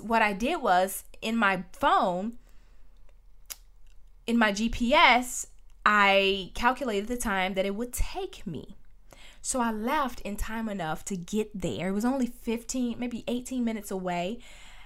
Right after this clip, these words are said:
And I left in enough time to pick me up something to eat. And I did a walkthrough. The day before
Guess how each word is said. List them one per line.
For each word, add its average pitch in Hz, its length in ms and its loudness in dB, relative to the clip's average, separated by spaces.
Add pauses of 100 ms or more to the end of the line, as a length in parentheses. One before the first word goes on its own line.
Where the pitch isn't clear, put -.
(220)
And 220 480 4
I 233 160 2
left 214 440 0
in 254 80 0
enough 202 420 -2
time 202 680 0
to 180 140 -4
pick - 360 -2
me 180 120 -6
up - 140 -4
something 131 380 -6
to - 100 -10 (100)
eat. 254 480 0
And 165 140 -4 (680)
I 220 120 4
did 311 180 -2
a 330 40 6
walkthrough. 247 840 4 (800)
The 196 100 0
day 196 220 6
before - 840 -2